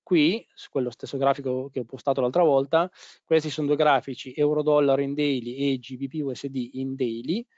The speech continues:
eh, sono correlati, quindi la base della correlazione c'è, quindi vedete che l'euro dollaro scende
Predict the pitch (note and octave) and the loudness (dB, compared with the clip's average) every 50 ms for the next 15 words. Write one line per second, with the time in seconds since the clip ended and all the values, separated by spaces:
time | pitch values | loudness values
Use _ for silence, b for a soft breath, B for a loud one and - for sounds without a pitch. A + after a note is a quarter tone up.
0 | _ _ _ _ _ _ _ _ _ - C#3 C3 C3 C3 C3 B2+ B2+ B2+ B2+ B2+ | _ _ _ _ _ _ _ _ _ 0 2 4 4 4 4 4 4 4 2 2
1 | B2 B2 C#3 D#3+ - - F#3 F3+ E3 D#3 - D#3 D3+ D#3 D3+ D3+ C3+ C3 B2+ - | 0 0 -2 -2 -2 0 2 2 2 2 2 2 4 4 4 4 4 2 2 0
2 | - F3 E3+ - D3 C3 B2+ B2+ B2 A#2+ C3 B2+ B2+ C3 C3 C3+ B2+ B2 C3+ - | -2 -4 -4 -4 -4 -4 -2 -2 0 0 2 2 2 2 0 0 -2 -4 -4 -6
3 | _ C3 C3 B2 B2 A#2+ - C3 B2+ B2+ - - - C3 C3 C3+ - - D#3 D3 | _ -6 -4 -4 -4 -4 -4 -4 -4 -4 -6 -6 -8 -8 -8 -4 0 0 0 0
4 | - C#3 B2+ B2 C3 C3 C3 B2 - B2+ C3 B2 B2+ C3 C3+ C3 C#3+ C#3 C3+ B2+ | 0 -2 -6 -4 -4 -2 -4 -4 -4 -6 -4 -2 -2 -2 0 2 2 2 4 2
5 | A#2+ B2 A#2+ - - - D#3 D3+ D#3+ D#3+ D#3+ E3 E3 F3 F#3 | 0 -2 -4 -6 -4 -2 -2 -2 -2 0 0 0 0 0 -2